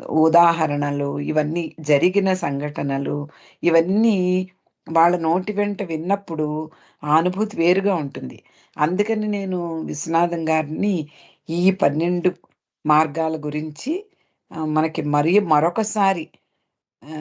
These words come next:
చెప్పి, చెప్పుకుంటే, ఆయన ద్వారా వింటే మనం మరికొన్ని విషయాలు అర్థమవుతాయని నేను ఆయన రిక్వెస్ట్ చేయడం జరిగింది. ఆయన అలాగే వా-, చక్కగా వివరంగా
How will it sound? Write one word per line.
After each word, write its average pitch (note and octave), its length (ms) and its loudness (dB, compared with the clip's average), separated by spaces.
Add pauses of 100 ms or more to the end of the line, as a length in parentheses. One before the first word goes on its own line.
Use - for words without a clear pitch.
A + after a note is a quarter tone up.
చెప్పి, D#3 360 -8
చెప్పుకుంటే, D#3+ 1040 -2 (520)
ఆయన D3+ 400 4
ద్వారా D3+ 280 4
వింటే D#3 680 0 (300)
మనం F3 380 -2
మరికొన్ని E3 440 0
విషయాలు F3 460 -2
అర్థమవుతాయని D3+ 1000 -2
నేను C#3 400 0 (360)
ఆయన D#3 200 4
రిక్వెస్ట్ D3 480 -2
చేయడం E3 180 -2
జరిగింది. E3+ 340 -2
ఆయన D#3+ 300 0 (360)
అలాగే F3 560 0
వా-, C3+ 340 -2 (520)
చక్కగా E3 360 -2
వివరంగా E3+ 920 0